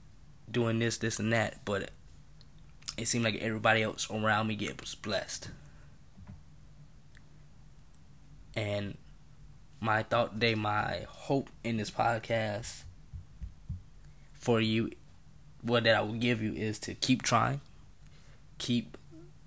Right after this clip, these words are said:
living, keep loving, keep putting God first. But I also wanna give you a practical way to do that. Um, um,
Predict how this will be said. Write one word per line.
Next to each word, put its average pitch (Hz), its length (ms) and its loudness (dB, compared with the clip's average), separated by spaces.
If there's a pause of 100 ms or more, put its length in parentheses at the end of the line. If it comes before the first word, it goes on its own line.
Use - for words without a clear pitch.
(320)
living, 120 480 4
keep 87 340 -2
loving, 113 420 -2
keep - 360 -6 (680)
putting 123 280 2
God 110 280 2
first. - 460 0 (600)
But 110 100 4
I 101 60 8
also 113 280 2
wanna 107 200 0
give 110 220 0
you 107 120 0
a 104 80 0
practical - 480 -4
way 104 460 -4
to 101 140 -4
do 110 220 2
that. - 260 -4 (580)
Um, 92 440 -6 (4000)
um, 110 440 0